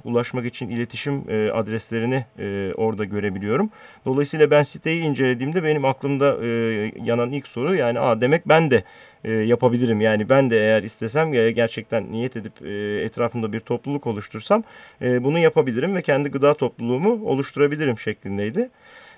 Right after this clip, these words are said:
E, sitenin de en, e, benim ilgimi çeken kısımlarından biri bir gıda topluluğu oluştururken nasıl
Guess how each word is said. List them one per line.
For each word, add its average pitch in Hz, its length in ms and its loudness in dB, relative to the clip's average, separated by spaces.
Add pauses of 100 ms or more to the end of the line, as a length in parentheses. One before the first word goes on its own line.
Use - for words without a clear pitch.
E, 127 260 0
sitenin 185 400 0
de 180 60 0
en, 196 220 4
e, 139 380 2
benim 147 200 -2
ilgimi 151 300 -4
çeken 147 320 0
kısımlarından 147 680 2
biri 180 200 -2
bir 156 160 -8
gıda 170 280 6
topluluğu 143 420 -2
oluştururken 156 680 0
nasıl 160 340 0